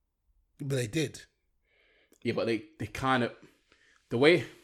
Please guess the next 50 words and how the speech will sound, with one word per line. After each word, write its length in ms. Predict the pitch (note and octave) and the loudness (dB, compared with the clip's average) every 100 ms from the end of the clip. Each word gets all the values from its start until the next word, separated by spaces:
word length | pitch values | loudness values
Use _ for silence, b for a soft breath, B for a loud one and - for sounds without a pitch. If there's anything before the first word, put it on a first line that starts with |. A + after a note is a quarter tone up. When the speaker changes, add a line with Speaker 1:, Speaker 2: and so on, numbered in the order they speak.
| B B B C3 | B B B 2
Speaker 2:
the 60 | |
way 180 | C#3 F#3+ | 6 6
they 100 | F3+ | 6
were 120 | D#3+ | 6
delivering 500 | D3 C#3+ E3 C3 A2+ | 6 4 4 4 2
it, 200 | G2+ - | 0 -4
like, 140 | G#2+ G2 | -2 -2
they 80 | A2 | 0
tried 220 | D3+ C#3 | 0 -2
to 80 | A#2+ | -2
deliver 240 | B2+ B2+ | -4 -2
it 60 | G#2+ | -2
on 100 | A2 | -4
the 60 | |
show, 200 | G#2 B2+ A2+ | -4 -4 -4
right? 320 | - G2 - - _ _ _ _ _ | -4 -6 -8 -14 _ _ _ _ _
They, 180 | A2 A#2 | -8 -4
they 140 | A#2 A#2+ | 0 2
went 140 | C3+ | 2
on 80 | A#2+ | 0
that 200 | A#2+ - | -2 -4
t-, 180 | - - - | -14 -14 2
Speaker 1:
And 160 | E3 D#3+ | 6 10
then 120 | D#3+ | 10
Speaker 2:
reality 40 | F3 | 8
Speaker 1:
obviously 240 | E3+ - | 6 4
Speaker 2:
show. 60 | D3 | 4
Speaker 1:
no 120 | D#3 | 6
one, 220 | D3+ C#3+ C#3+ | 6 4 4
no 160 | D#3 | 6
one, 240 | D3+ C#3 C3+ | 8 8 6
no 140 | D3 | 6
one 340 | D3 C3+ B2+ A#2+ - - - | 8 6 2 -4 -12 -20 -8
believed 300 | A#2+ C3+ C#3 | 2 6 6
them. 180 | A2+ A#2+ | 6 2
Like, 220 | A2 - | 2 4
Speaker 2:
Yeah, 180 | B2 C#3 | 8 10
Speaker 1:
"Get 100 | B2+ | 12
Speaker 2:
yeah, 60 | B2 | 10
Speaker 1:
out 40 | |
Speaker 2:
like, 400 | A2 A2 A#2 - | 8 6 6 6
Speaker 1:
of 100 | B2+ | 2
here." 100 | C3 | 0
Speaker 2:
like, 200 | C#3 D3 | -2 0
they, 60 | C#3+ | 2
they, 120 | C#3 B2+ - C#3 | 4 2 2 2
it's 100 | B2+ | 4
like, 100 | - | 2
it's 100 | D#3+ | 6
like, 180 | D3 | 6